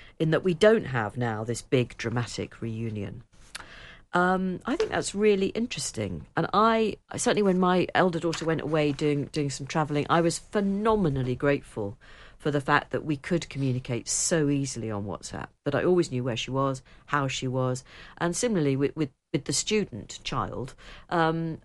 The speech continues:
I, I mean, I regularly get sent pictures of her meals. I know where she is, 'cause I'm following you, and I know exactly what, no, because I can, I am able to track her up to a point with her permission.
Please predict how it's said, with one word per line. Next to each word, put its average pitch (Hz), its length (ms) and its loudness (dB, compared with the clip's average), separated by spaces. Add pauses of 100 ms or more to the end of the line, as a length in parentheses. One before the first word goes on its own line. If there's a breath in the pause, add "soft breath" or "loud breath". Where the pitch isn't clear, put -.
I, 185 200 2
I 196 80 -2
mean, 214 140 -2
I 220 80 -2
regularly 156 720 0
get - 260 -2
sent 131 460 -2
pictures - 340 -8
of 120 120 -6
her 120 160 -4
meals. 202 640 0
I 156 100 -2
know 165 220 0
where 120 240 -2
she - 340 -8
is, 190 400 2 (340)
'cause - 140 -20
I'm 104 160 -10
following 220 320 2
you, 165 240 4 (280 loud breath)
and 110 100 -2
I 117 140 0
know 117 120 0
exactly 131 460 0
what, 139 160 -2
no, 120 120 2 (300 loud breath)
because 196 240 2
I 196 140 8
can, 220 280 0
I 185 100 8
am 202 260 10
able 135 240 2
to 135 100 -6
track - 320 0
her 113 180 0
up - 140 -6
to - 80 -4
a 127 60 -2
point 123 320 -2
with 139 160 -4
her 131 100 0
permission. 127 480 -6